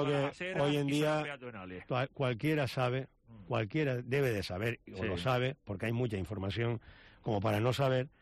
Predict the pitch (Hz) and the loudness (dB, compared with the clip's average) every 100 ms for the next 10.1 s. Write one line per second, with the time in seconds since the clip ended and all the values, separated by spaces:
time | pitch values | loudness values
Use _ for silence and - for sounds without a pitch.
0 | _ _ - 98 92 117 117 117 117 113 | _ _ -10 -8 -6 -2 0 2 2 2
1 | 117 98 110 123 123 120 120 120 - 107 | 0 -2 0 0 2 0 0 0 -2 -2
2 | 113 110 127 _ - 131 104 117 110 107 | 0 -2 -4 _ -10 -6 -2 -2 -2 -2
3 | 110 104 98 - 139 135 135 113 120 135 | -2 0 -2 0 0 0 0 2 2 0
4 | 120 131 - 98 101 90 - - - - | 0 0 -2 -4 -4 -6 -8 -12 -14 -20
5 | - - - 147 175 175 135 110 107 117 | -18 -10 -2 2 4 4 2 0 0 0
6 | 104 - 117 107 151 165 196 190 180 160 | -2 -2 0 0 0 2 2 4 2 -2
7 | - 170 151 160 156 147 156 135 175 196 | -4 -2 0 2 2 2 0 0 0 0
8 | 202 - - - - 139 147 139 127 135 | -2 -6 -18 -8 -2 2 2 2 0 0
9 | 135 175 175 147 143 156 139 196 190 113 | 2 2 2 0 2 0 0 0 -2 -2
10 | 95 | -6